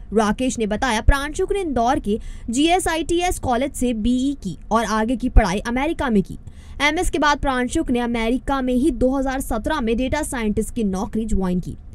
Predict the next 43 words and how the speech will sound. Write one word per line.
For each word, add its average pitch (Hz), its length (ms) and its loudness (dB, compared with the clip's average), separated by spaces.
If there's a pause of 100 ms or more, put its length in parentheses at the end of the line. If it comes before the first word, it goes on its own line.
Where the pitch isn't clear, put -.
(280)
विदेश 247 340 4
में 262 80 0
रहने 247 260 0
के 262 120 0
बाद 220 340 0
भी 220 320 6
वे 240 120 2
जैन 233 400 0
ग्रंथों 214 400 2
का 254 120 -2
अध्ययन 214 420 0
करता 220 260 -2
रहा 254 200 -2 (160)
और 202 300 2
इंटरनेट 240 580 0
पर 214 140 0
प्रवचन 190 420 -2
सुनता 202 320 -2
रहा। 180 200 -4 (160)
नौकरी 220 380 2
से 233 160 0
मोह 214 240 4
भंग 220 260 6
होने 214 260 4
पर - 140 -4 (420)
जनवरी 320 340 2
दो 392 120 4
हज़ार 359 240 0
इक्कीस 330 320 -6
में 311 100 -4
वह 294 120 -2
घर 214 200 2
लौट 190 240 2
आया। 165 180 -4 (240)
इसके 226 180 0
बाद 214 260 0
गुरु 254 240 4
भगवंतों 214 520 4
के 226 180 0
सानिध्य 214 480 -2
में 247 120 0
रहने 247 200 -2
लगा। 262 220 -6